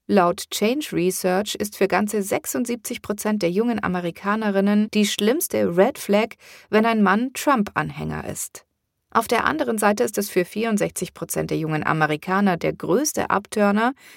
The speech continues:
wenn eine Frau Kommunistin ist. Politische Haltungen sind bei der Partnerwahl keine Nebensache mehr, sondern ein Knackpunkt. Es geht um Identität.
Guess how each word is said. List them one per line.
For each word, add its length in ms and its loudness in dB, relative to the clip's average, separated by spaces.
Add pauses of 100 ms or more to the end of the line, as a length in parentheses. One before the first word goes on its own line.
(120)
wenn 220 2
eine 240 -2
Frau 380 -2
Kommunistin 840 -2
ist. 320 -8 (760)
Politische 580 2
Haltungen 440 0
sind 220 0
bei 120 0
der 120 0
Partnerwahl 680 -2
keine 320 -2
Nebensache 560 -2
mehr, 380 -6 (180)
sondern 600 -4
ein 200 -4
Knackpunkt. 840 -12 (680)
Es 200 -4
geht 300 0
um 380 -2
Identität. 960 -2